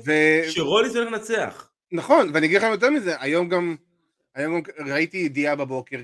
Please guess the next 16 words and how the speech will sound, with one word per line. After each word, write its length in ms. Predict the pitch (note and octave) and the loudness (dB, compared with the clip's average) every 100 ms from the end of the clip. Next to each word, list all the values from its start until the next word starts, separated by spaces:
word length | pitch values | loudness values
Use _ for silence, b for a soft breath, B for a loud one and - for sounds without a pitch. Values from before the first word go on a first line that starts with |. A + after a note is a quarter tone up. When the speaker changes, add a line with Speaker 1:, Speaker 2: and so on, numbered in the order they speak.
| A#2 | -16
Speaker 1:
כי 200 | B2 A#2 | -18 -18
התכוננתי 500 | - C3 C#3 C3+ C#3 | -14 -10 -10 -10 -16
קצת 160 | C3+ | -20
לשידור, 460 | B2 - A#2+ A#2 G#2 | -20 -20 -18 -18 -16
אמרתי, 260 | A2 B2 B2 | -14 -12 -10
"בוא 120 | D#3 | -10
נחפש 360 | - C3+ C#3+ | -12 -14 -14
קצת 180 | - C#3+ A#2+ _ _ _ _ _ | -10 -12 -12 _ _ _ _ _
עניינים, 520 | C#3+ D#3+ D#3+ F3 E3+ | -2 0 2 4 2
אתה 100 | D3 | 0
יודע, 300 | C#3+ C#3+ D#3 | -2 2 2
דברים, 460 | C#3+ C#3 C#3 D#3+ C#3+ | 2 -2 -4 -4 -4
איזה 180 | B2 B2+ | -8 -8
מידע, 420 | B2+ B2+ D#3 D3 | -8 -4 -4 -4
משהו 300 | C3+ B2+ C3 | -6 -12 -16
כזה." 360 | B2 G#2 G#2+ | -16 -16 -20